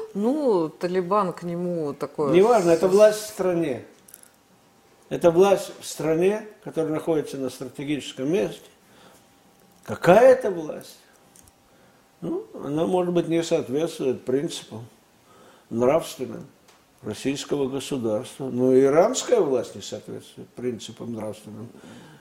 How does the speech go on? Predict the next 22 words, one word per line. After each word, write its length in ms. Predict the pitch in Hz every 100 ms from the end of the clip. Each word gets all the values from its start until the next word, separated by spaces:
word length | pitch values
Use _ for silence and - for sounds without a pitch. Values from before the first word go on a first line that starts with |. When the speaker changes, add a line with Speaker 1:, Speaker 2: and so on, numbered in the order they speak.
| _ _ _ _ _ -
Speaker 2:
э, 280 | - 104 101
российского 640 | 107 - 107 - 113 110
государства. 720 | 107 110 120 107 98 - - 95 98
Но 100 | 107
это 160 | 104 123
не 120 | 123
мешает 560 | 131 - 214 247 143
поддерживать 580 | - 120 135 117 143 139
с 100 | -
Ираном 420 | 160 165 226 220 117 - _ _ _ _ _ _ _ _ _ _ _ _ _ _ _ _ _ _ _ _ _
другого 720 | - 113 143 156 160 139 107 98
направления 840 | 113 - 135 139 151 139 104 101 - _
мусульманского 800 | - - 120 127 113 101 110 104
государства, 640 | 110 - 151 240 302 - 175 _ _ _ _ _ _ _
довольно 640 | 95 123 147 160 123 104 101 -
экстремистского, 800 | 104 - 139 190 262 - 120 - - _ _ _ _ _ _ _ _ _ _
нормальные 680 | - 113 113 139 202 214 139
государственные 720 | 117 113 120 127 135 - 143
отношения, 540 | 131 147 - 185 202 143
и 40 |
даже 260 | 110 104 110
больше. 460 | 110 156 185 -